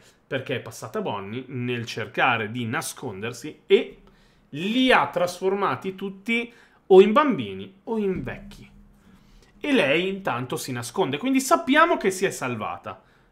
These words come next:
Ma come si è salvata? Beh, dopo essere detonata malissimo contro il, eh, il Frontier Dome, stava precipitando, ma nel precipitare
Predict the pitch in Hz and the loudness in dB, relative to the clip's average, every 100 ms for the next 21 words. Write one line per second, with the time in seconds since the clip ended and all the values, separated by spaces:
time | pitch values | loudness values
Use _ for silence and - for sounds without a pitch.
0 | - 302 381 240 143 127 131 113 127 117 | 4 8 8 6 0 -2 -4 -6 -4 -4
1 | 98 90 101 95 - _ - 294 214 - | -4 -8 -10 -14 -16 _ -4 0 0 -4
2 | - _ - 139 226 294 208 - - 135 | -20 _ -14 0 4 4 2 0 -2 -6
3 | - 143 123 120 143 127 143 143 180 180 | -4 -4 -4 -4 -6 -6 -4 0 0 0
4 | 139 131 135 202 - - - 127 110 98 | -2 -2 -2 -2 -2 -8 -8 -6 -6 -8
5 | 92 - - _ _ - 175 190 185 143 | -12 -20 -20 _ _ -4 2 2 2 2
6 | 127 117 113 107 98 90 87 82 76 64 | 2 0 -4 -6 -6 -6 -8 -10 -14 -16
7 | - 123 101 151 147 139 95 113 135 - | -14 -12 -6 -4 -2 -2 -4 -6 -8 -10
8 | _ - _ - - 247 180 147 - - | _ -20 _ -4 6 6 6 2 -4 -6
9 | 247 226 127 113 127 160 - - - - | -2 0 0 0 0 -2 -4 -20 -20 -16
10 | 139 180 320 220 104 - - 131 170 247 | -4 0 2 2 -2 -12 -12 -6 -2 2
11 | 269 - 151 - 131 147 131 131 101 107 | 2 0 -4 -6 -10 -10 -2 0 0 -2
12 | 143 - | -4 -6